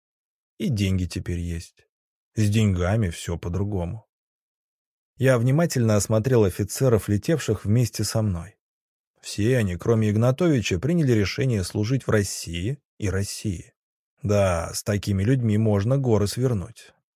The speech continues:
Надо только объединить и направить. Теперь вся надежда на демократов.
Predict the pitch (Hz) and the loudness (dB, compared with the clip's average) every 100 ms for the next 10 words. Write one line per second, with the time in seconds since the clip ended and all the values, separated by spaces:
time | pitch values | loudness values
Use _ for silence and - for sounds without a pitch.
0 | _ _ 120 131 127 123 127 123 120 120 | _ _ 2 4 4 4 2 4 2 2
1 | 123 131 151 143 104 113 117 101 85 - | 2 4 2 2 0 0 0 -4 -6 -14
2 | - _ _ _ _ _ _ _ _ - | -20 _ _ _ _ _ _ _ _ -6
3 | 117 101 98 113 - 113 98 90 87 82 | -6 -2 -2 -2 -2 0 0 -2 -4 -8
4 | 95 98 107 110 107 101 92 82 - - | -6 -2 0 2 2 0 -4 -6 -16 -20